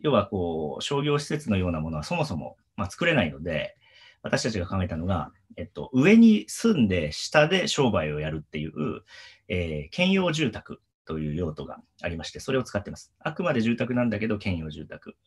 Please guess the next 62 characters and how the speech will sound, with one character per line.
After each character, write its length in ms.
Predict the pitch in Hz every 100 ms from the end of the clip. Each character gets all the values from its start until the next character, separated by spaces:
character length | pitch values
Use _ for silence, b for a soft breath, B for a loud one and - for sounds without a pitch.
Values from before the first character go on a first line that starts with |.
| -
あ 60 |
の、 280 | 78 73 - _ b b b b
例 140 | 113 113
え 20 |
ば、 120 | - _ _ 76
牛 260 | 87 120
乳 140 | 113 113
屋 100 | 107
さ 120 | 110
ん 80 | 104
だ 60 |
っ 100 | 98
た 100 | -
り、 80 | 73
新 180 | - 87
聞 60 | 85
屋 100 | 80
さ 100 | 85
ん 60 |
だ 80 | 82
っ 80 | 76
た 120 | 76
り、 220 | 73 - _
え 100 | -
っ 60 | 76
と、 480 | - 73 - - -
そ 120 | -
の 200 | 131 135 -
住 140 | 135
宅 240 | 147 151 156
地 120 | 120
に 100 | 95
必 200 | - -
要 120 | 131
な 100 | 131
機 160 | - 139
能 120 | 107
で 80 | 85
あ 60 |
れ 100 | 80
ば、 300 | 78 90 - - _ - B B B B B
え 220 | 95 85 80
ー、 20 |
作 140 | -
っ 20 |
て 180 | 78 90
い 120 | 87
い 60 | 78
と 140 | - - -
い 100 | 95
う 60 |
よ 140 | 95 90
う、 120 | -
あ 120 | 85
の、 300 | 82 76 73
ル 80 | 87
ー 40 | 85
ル 80 | 76
が 100 | 69
あ 40 |
っ 60 | - _
て、 320 | - 73 -